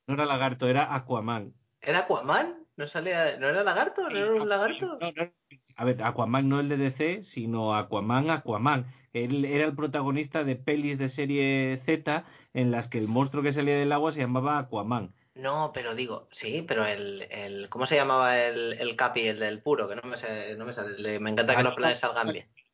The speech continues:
Speaker 1: Igual, Smith, que sí, que le quitaban el velcro del cuello y salía su cara y se metía un puro en la boca. Sí, sí, Aquaman.
Speaker 2: Sí, ¿no? ¿Era Aquaman? Ah,
Speaker 1: Sí,
Speaker 2: coño.
Speaker 1: Aquaman, ese monstruo que interpretaba de vez en
Speaker 2: Ah,
Speaker 1: cuando.
Speaker 2: vale, vale, vale.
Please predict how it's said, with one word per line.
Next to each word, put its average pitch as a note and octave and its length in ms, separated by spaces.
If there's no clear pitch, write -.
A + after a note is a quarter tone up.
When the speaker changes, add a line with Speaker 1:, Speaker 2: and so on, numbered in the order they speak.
Speaker 1:
Igual, D3 200
Smith, D3+ 200
que C3+ 100
sí, D3 140
que F3+ 80
le C#3 120
quitaban D3 380
el E3 100
velcro E3+ 340
del E3 180
cuello F3 280
y E3+ 60
salía C#3+ 280
su D3 160
cara E3 220
y D#3+ 40
se D#3+ 120
metía C3 260
un C#3+ 140
puro C#3+ 180
en C#3 80
la C#3+ 60
boca. D#3 280
Sí, C#3+ 140
sí, E3 160
Aquaman. - 380
Speaker 2:
Sí, F3+ 100
¿no? E3+ 440
¿Era C#3 300
Aquaman? G4 600
Ah, C#4 760
Speaker 1:
Sí, D3+ 60
Speaker 2:
coño. A3+ 380
Speaker 1:
Aquaman, C#3+ 460
ese C3+ 200
monstruo B2 360
que A#2 80
interpretaba A#2 540
de A#2 80
vez A2+ 120
en A2 80
Speaker 2:
Ah, - 60
Speaker 1:
cuando. G#2 300
Speaker 2:
vale, D3+ 240
vale, D#3 300
vale. C3+ 240